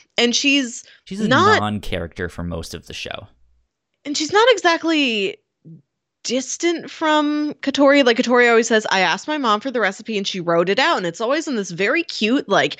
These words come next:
Speaker 1: "I hand wrote this, I made you all these illustrations." Like, her mom isn't around very much, like, but it seems like they still have a good,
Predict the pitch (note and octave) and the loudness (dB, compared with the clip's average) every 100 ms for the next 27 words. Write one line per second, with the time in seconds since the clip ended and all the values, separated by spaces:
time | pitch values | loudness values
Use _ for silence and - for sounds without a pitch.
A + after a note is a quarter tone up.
0 | - - - G3+ G3 F#3 F#3+ G3+ B3+ G3+ | -14 -20 -2 2 2 2 2 2 2 2
1 | G3 - G#3 G#3+ - D3+ D3+ C#3+ D3 C#3+ | 2 2 0 0 -6 -6 -4 -6 -6 -10
2 | - E3 F3+ G3+ C4+ A#3 A3+ C#4+ - F3+ | -2 4 4 4 4 4 2 0 0 0
3 | E3 - E3 F#3+ - - - - _ A3+ | 0 2 0 0 -10 -18 -20 -20 _ 0
4 | A3 A#3 C4+ E4 D#4 B3 G3+ E3+ G#3+ D4+ | 2 2 4 6 4 2 0 0 2 2
5 | F4 A3+ D#3 D#3+ D3 - F3+ - F#3+ G3+ | 2 0 -2 -2 -4 -4 -4 -4 -2 -2
6 | - D#4+ D#4+ C4 A#3 G3+ - G#3 G3 E3 | -2 -4 0 -2 0 -2 2 2 2 2
7 | E3 E3+ E3+ | 4 4 4